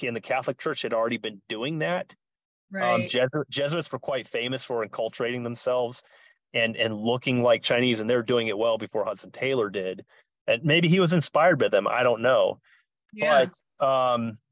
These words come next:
Speaker 1: it was very revolutionary for, for Protestant missions at the time. And
Speaker 2: Wow.
Speaker 1: because of that, he made,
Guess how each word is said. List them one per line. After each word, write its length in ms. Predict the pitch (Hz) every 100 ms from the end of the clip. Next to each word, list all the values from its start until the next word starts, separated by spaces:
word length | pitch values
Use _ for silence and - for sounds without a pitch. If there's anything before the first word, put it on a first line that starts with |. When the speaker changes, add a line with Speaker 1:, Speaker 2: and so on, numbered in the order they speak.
| _
Speaker 1:
it 120 | 143 160
was 240 | 156 127
very 260 | 147 170 185
revolutionary 800 | 156 139 131 139 - 131 120 110
for, 320 | - 113 104
for 160 | -
Protestant 500 | - 123 117 - 104
missions 360 | 98 95 95 -
at 100 | -
the 60 | -
time. 320 | - 92 - _ _ _ _ _ _ _ -
And 240 | 147 160
Speaker 2:
Wow. 140 | 156 170
Speaker 1:
because 360 | 135 156 196 220
of 80 | 185
that, 160 | 147
he 100 | 165
made, 300 | 175 170 131